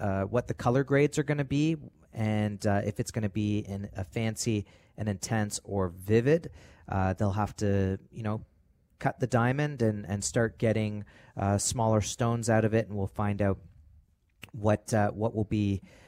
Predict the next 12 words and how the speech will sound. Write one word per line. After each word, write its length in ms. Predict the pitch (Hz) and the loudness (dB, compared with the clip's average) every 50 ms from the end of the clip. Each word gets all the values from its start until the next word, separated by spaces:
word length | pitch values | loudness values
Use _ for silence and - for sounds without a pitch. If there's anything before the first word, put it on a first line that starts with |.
| - - - - - - | -20 -20 -20 -20 -4 -2
become 380 | 120 - - - 123 120 113 | -2 -2 0 0 0 2 2
of 140 | 107 92 - | 0 0 0
that, 360 | 101 95 95 95 - - - | 0 2 2 0 -2 -2 0
uh, 380 | 101 98 95 95 95 92 92 87 | 0 2 2 2 2 0 -2 -4
five 260 | - - 107 101 101 | -4 -2 0 0 0
hundred 280 | 101 101 95 104 - - | 0 0 0 0 -2 -2
<laughs> 0 | |
carat 420 | - - - 123 120 113 - - | -4 -4 0 2 2 2 0 -4
plus 400 | - - - 110 101 - - - - - - - - - - _ | -6 0 2 2 2 2 -2 -4 -6 -10 -18 -20 -20 -20 -6 _
diamond. 400 | 113 107 107 104 98 95 95 - - | 2 2 4 4 2 0 -2 -2 0
It 160 | 131 135 139 | 0 2 2
will 440 | 147 131 160 175 185 185 165 - | 4 6 8 8 8 8 6 2